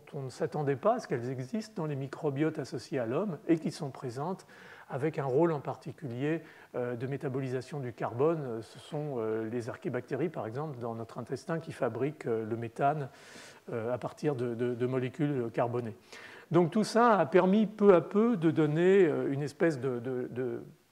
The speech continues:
composition exhaustive, euh, du, du microbiote,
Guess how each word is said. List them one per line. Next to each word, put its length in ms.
composition 1000
exhaustive, 800
euh, 400
du, 240
du 140
microbiote, 840